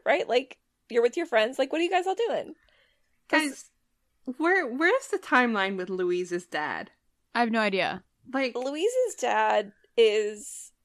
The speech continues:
Speaker 1: you know what? He's working on it. <laughs>
Speaker 2: but, like,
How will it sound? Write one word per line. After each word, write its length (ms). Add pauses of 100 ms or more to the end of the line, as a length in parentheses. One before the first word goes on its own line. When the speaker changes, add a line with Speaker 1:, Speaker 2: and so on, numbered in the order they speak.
Speaker 1:
you 120
know 140
what? 240
He's 340
working 340
on 200
it. 180 (100)
<laughs> 1300
Speaker 2:
but, 180
like, 240